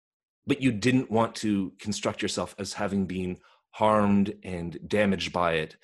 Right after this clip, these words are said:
and being crying out for help, but instead you felt that by taking offense, you were asserting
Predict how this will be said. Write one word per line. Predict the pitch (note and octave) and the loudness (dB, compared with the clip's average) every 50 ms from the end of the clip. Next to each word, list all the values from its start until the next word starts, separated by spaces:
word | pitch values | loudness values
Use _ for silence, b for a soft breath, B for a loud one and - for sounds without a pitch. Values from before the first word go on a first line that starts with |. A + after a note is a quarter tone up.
| B B B B _ | B B B B _
and | - G2+ G2 F#2+ F2+ F2 F2+ E2 | -2 0 0 2 0 0 -2 -2
being | F#2+ G#2 G2 F#2 | 0 0 0 0
crying | F2 - - A2 G#2+ G#2 G#2 G#2 | -2 0 2 2 4 4 4 4
out | F#2+ F#2 - - | 4 2 0 -2
for | - - | -6 -8
help, | - A#2 A#2+ A2+ E2+ - - - - _ _ _ _ _ _ _ _ _ _ _ _ - | 0 4 4 4 4 2 -2 -8 -16 _ _ _ _ _ _ _ _ _ _ _ _ 0
but | A#2+ - | 0 0
instead | G2+ G2 G2 - - C#3+ C3+ B2+ G#2+ G2+ | 2 0 -2 2 4 6 6 6 6 2
you | G#2 | 0
felt | G2+ - G#2 G2 F#2+ | 0 0 0 0 0
that | - F#2+ F#2+ - | -2 -4 -4 -4
by | F2+ F2+ | -6 -8
taking | - - G#2+ G2 G#2 F#2+ F2 | -4 -4 -4 -2 -2 -4 -4
offense, | E2 - C3 B2+ A#2 G2 G2+ - - - b b b b b b b _ _ _ _ _ _ _ _ | 0 2 2 2 2 2 -2 -4 -8 -8 b b b b b b b _ _ _ _ _ _ _ _
you | - G#2+ A2+ G#2+ | -2 0 4 4
were | G2+ G2+ G2 F#2+ F#2 F2+ E2+ E2 D#2+ - _ _ _ - | 6 6 6 4 4 2 0 -2 -4 -10 _ _ _ -6
asserting | A2+ - - - B2 A#2+ A2+ A2 G#2+ G#2 G2 F#2+ G2 | -6 -4 0 4 4 4 6 6 4 2 2 0 0